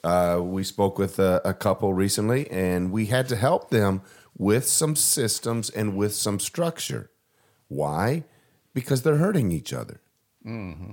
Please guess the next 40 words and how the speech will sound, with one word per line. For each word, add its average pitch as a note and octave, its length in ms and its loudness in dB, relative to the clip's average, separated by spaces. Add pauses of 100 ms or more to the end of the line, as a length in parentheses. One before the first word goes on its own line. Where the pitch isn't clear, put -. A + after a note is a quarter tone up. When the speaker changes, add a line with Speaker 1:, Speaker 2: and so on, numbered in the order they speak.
Speaker 1:
Okay. D#3+ 300 2
And C#3+ 100 4
so D3 160 4
there's C#3 240 4
a C3 60 -2
place B2+ 340 2
where, B2+ 140 4
no, G#2+ 180 4
no, F2 300 2
y-, A#2+ 180 -8
you, G#2+ 320 0
you've F2+ 160 -2
gotta E2 240 2
stop. - 560 -4 (160)
Speaker 2:
Yeah. F2+ 140 -14 (260)
Speaker 1:
Okay. F#2 360 0
So G#2+ 200 0
there's G#2 320 2
a, F#2+ 140 -2 (300)
there's G#2 260 2
a, F#2 180 4
a G2+ 60 4
lack G2+ 340 0
of, F2+ 320 -2
um, F2 240 0
a F2+ 60 -2
maturity F#2 880 0 (340)
and, G2+ 220 2
and F#2+ 220 0
love F2 500 2
that's, F2+ 320 0 (160)
you G#2+ 100 -2
know, F2+ 120 4
really F2 500 0
missing G2 380 0
in D#2+ 80 0
that, D2+ 180 -2 (140)
in D#2+ 140 0
that C#2 180 -4
relationship. G2 680 -4